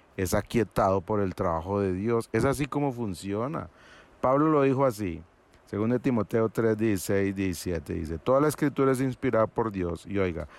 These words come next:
"es útil para enseñarnos lo que es verdad y para hacernos ver lo que está mal en nuestras vidas. Nos corrige cuando estamos equivocados y nos enseña a hacer lo correcto.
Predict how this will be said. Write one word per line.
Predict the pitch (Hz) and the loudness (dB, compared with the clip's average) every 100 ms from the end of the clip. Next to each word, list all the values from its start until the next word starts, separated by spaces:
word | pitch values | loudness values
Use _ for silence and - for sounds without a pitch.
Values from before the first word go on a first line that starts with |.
| - | -10
"es | - 90 | -6 -2
útil | 156 170 - 135 117 | 2 2 2 0 2
para | 110 98 | 0 0
enseñarnos | 92 - 90 95 92 113 | 0 -4 -2 -2 0 0
lo | 135 | -2
que | 135 113 95 | -2 0 0
es | 87 | 0
verdad | 87 82 87 120 104 78 - - - | -4 -2 0 2 2 -2 -10 -14 -10
y | 101 | -4
para | 107 95 | 0 0
hacernos | 90 - 107 110 135 147 120 | 0 0 0 0 0 -2 -2
ver | 98 98 | 0 0
lo | 110 117 | 0 -2
que | 104 | -4
está | 87 - 87 | -6 -6 -4
mal | 85 107 147 156 | -2 0 2 0
en | 113 | 0
nuestras | 95 87 - 92 82 82 | -4 -8 -8 -6 -6 -4
vidas. | 101 101 85 - - - - | -2 0 -2 -8 -20 -14 -4
Nos | 104 95 | -2 -2
corrige | - 92 101 165 127 104 | -2 0 2 2 2 0
cuando | 95 92 | 0 -2
estamos | 85 - 90 98 | -2 -4 -2 -2
equivocados | 101 - 120 110 104 87 90 82 - - - | -2 0 -2 0 0 2 0 -4 -18 -12 -2
y | |
nos | 107 104 | 0 2
enseña | 104 98 107 147 151 104 | 2 2 2 2 2 2
a | |
hacer | 85 95 | 0 0
lo | 90 | -2
correcto. | 87 90 92 123 101 - | -2 -4 0 0 0 -10